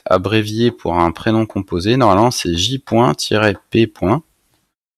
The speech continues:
D'accord ? Donc, pareil, il faut vérifier que à la fin, vous allez bien avoir quelque chose,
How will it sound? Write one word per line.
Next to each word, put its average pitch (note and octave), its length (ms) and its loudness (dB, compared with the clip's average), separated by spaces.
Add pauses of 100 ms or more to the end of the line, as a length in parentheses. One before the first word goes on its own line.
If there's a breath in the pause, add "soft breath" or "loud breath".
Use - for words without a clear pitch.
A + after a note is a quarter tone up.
(380)
D'accord ? G2+ 560 2
Donc, G#2+ 320 4
pareil, G#2 420 2
il - 80 -4
faut - 180 -6
vérifier F#2+ 600 0
que A2 240 0
à E2 120 0
la D#2+ 120 2
fin, A#2 260 2
vous A2 140 -6
allez D2+ 160 0
bien G#2+ 160 0
avoir G2 220 0
quelque - 160 -8
chose, A#2+ 320 -6